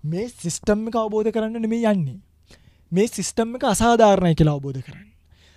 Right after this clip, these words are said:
මොකද මේකේ අසාධාරණය අවබෝධ කරොත් තමයි අපිට මුංචිතු කම්මිතාවය මිදෙන්න හිතෙන්නේ. මිදුනොත් තමයි එතර වෙන්නේ.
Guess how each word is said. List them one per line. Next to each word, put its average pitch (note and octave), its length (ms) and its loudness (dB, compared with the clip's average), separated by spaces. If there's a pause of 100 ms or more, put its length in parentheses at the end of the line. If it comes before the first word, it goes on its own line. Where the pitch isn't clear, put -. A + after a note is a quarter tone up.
(100)
මොකද A3 200 0
මේකේ G3+ 260 4
අසාධාරණය G#3+ 640 6
අවබෝධ G#3+ 380 6
කරොත් A3 280 6
තමයි A#3+ 240 -2
අපිට B3+ 240 -8
මුංචිතු G#3+ 380 -6
කම්මිතාවය D#3 560 -8
මිදෙන්න A3+ 380 -2
හිතෙන්නේ. C#3 480 -6 (1300)
මිදුනොත් F#3+ 520 0
තමයි C4 600 -6 (920)
එතර C4+ 240 4
වෙන්නේ. C#3+ 400 -4